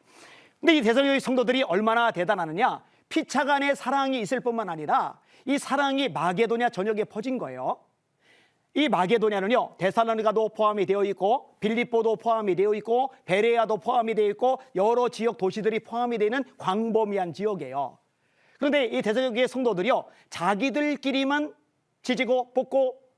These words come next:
신나고 재밌고 즐겁고 행복하고 그게 아니라 이 주변에 있는 교회 성도들, 더 나가서는 저 멀리 외곽에 떨어져 있는 사람들에게까지도 하나님의 사람으로서 사랑을 실천하는 거예요.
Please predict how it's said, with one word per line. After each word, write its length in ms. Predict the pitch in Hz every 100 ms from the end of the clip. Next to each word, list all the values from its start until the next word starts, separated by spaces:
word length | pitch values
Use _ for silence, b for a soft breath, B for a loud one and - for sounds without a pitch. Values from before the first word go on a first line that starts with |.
| _
신나고 600 | - 240 262 247 247 247
재밌고 460 | 247 214 247 254 247
즐겁고 420 | - 247 254 247
행복하고 540 | 202 254 254 247 240 -
그게 200 | 185 185
아니라 600 | 127 127 127 202 170 - _ B B B B
이 160 | 269 311
주변에 400 | - 269 269 262
있는 220 | 262 277
교회 240 | 240 247 240
성도들, 680 | 254 240 233 262 302 440 _ _ _
더 140 | 247
나가서는 380 | 254 214 226 254
저 100 | 240
멀리 400 | 196 240 302 311
외곽에 440 | 233 214 269 269
떨어져 280 | 269 277 262
있는 140 | 269 262
사람들에게까지도 1040 | 220 247 254 240 175 233 226 214 285 254 B B
하나님의 480 | - 285 294 277 277
사람으로서 600 | - 220 247 233 262 254
사랑을 360 | - - 277 254
실천하는 460 | 302 - 269 294 262
거예요. 160 | 190